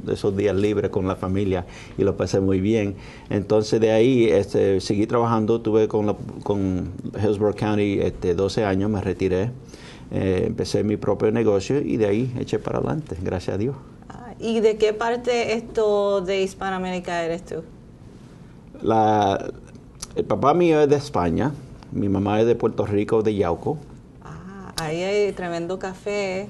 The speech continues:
Speaker 1: Oh, sí, sí,
Speaker 2: <laughs> Yauco,
Speaker 1: sí.
Speaker 2: ¿no?
Speaker 1: Ya ahora cuando, cuando fui en, en septiembre y en diciembre, este, regresé con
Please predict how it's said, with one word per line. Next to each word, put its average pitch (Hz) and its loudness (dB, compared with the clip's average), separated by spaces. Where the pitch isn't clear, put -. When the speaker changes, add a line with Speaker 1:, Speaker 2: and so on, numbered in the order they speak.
Speaker 1:
Oh, 107 2
sí, 95 -2
sí, 90 0
Speaker 2:
<laughs> 156 -6
Yauco, 160 -2
Speaker 1:
sí. 190 4
Speaker 2:
¿no? 180 0
Speaker 1:
Ya 117 6
ahora 127 6
cuando, 110 6
cuando 101 0
fui 113 2
en, 107 2
en 95 0
septiembre 110 2
y 95 0
en 92 0
diciembre, 95 0
este, 92 -2
regresé 92 -2
con 98 -2